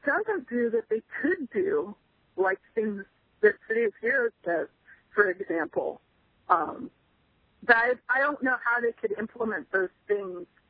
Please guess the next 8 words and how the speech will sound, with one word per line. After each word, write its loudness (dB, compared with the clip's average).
properly -2
because -8
of -2
the -2
way 2
the -2
games -6
are. -4